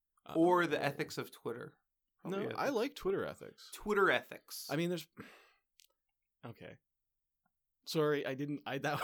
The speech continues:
Speaker 2: <laughs> that was an, that was an unexpected reaction on my behalf. I, I just, I feel like there could be a better title for this show out there. That's all I'm gonna say. Let's keep swimming.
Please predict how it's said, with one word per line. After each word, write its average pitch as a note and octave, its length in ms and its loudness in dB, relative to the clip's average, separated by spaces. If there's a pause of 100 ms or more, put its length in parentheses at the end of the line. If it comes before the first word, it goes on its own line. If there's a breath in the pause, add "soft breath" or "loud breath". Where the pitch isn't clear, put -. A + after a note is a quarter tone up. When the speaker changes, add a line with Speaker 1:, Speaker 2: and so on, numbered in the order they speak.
Speaker 2:
<laughs> - 120 -8
that D#3 180 4
was G3+ 220 8
an, D#3 180 2
that D3 100 2
was D3+ 140 0
an D3+ 60 -4
unexpected C#3+ 520 -4
reaction A#2+ 380 -4
on A2+ 80 -4
my A2 140 -2
behalf. C3+ 340 -2 (920 loud breath)
I, D#3+ 100 2 (120)
I G#3+ 40 6
just, F#3 280 0 (380 soft breath)
I C3+ 100 0
feel E3 320 0
like D3+ 220 2
there C3+ 160 -2
could B2+ 280 -6
be B2 100 -2
a A2+ 60 0
better A2 260 -4
title G#2+ 300 -6
for A#2 160 -10
this A2 120 -2
show A2 260 -4
out C3 180 -4
there. F#3+ 140 0
That's A#2+ 200 -6
all B2 80 -6
I'm C3 100 -6
gonna C3 120 -6
say. D#3+ 180 -6
Let's D3 160 -2
keep - 200 -8
swimming. - 300 -10